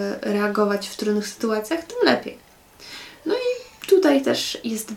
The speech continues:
bardzo dobry aspekt, który powinien cię z kolei pocieszyć i ucieszyć. To to, że bardzo często tacy, e, klienci na darmowe czy bardzo okazyjne usługi zostają na dłużej.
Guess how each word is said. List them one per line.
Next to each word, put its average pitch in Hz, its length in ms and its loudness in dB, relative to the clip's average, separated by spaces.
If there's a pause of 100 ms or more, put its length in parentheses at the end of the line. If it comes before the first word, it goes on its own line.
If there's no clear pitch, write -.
bardzo 269 360 4
dobry 262 380 4
aspekt, 247 460 -4
który 233 240 -2
powinien 220 400 0
cię 214 120 -4
z - 80 -8
kolei 214 360 0
pocieszyć 208 560 -4
i - 60 -2
ucieszyć. 269 600 0 (1000)
To 240 120 2
to, 233 320 0 (480)
że 233 500 2
bardzo 240 300 4
często 226 420 -2
tacy, 214 520 -4 (380)
e, 208 420 2
klienci 226 880 0 (200)
na 208 380 0
darmowe 208 580 4
czy 214 120 -6
bardzo 208 340 0
okazyjne 226 580 0
usługi 240 520 -2 (160)
zostają 240 520 2
na 233 140 0
dłużej. 220 500 -4